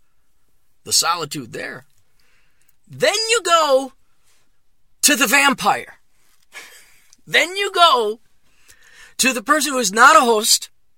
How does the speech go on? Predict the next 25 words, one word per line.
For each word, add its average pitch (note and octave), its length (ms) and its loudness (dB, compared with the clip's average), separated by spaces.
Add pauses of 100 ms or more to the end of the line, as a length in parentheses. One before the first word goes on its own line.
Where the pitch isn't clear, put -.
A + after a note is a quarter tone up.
hostess, - 540 -16 (960)
has F#3 180 -4
no C#4 220 2
intention B3+ 400 0
of F3+ 100 -6
being G#3 240 -6
kind F#3+ 260 0
or G3 80 -2
polite F3+ 540 -4 (120)
or D#3 120 -6
inquiring, D#3+ 540 -4 (1120)
wants A#3+ 280 0
to C4 140 -4
use D4+ 480 -4
you D4 480 -6 (280)
as G3 260 0
a A3 100 2
rag B3+ 720 -2 (140)
to G3 120 -4
sop C4 440 6
up B3+ 240 2 (180)
his A#3+ 300 -2
or B3+ 120 -4
her A#3 180 -4
problems, E3+ 760 -4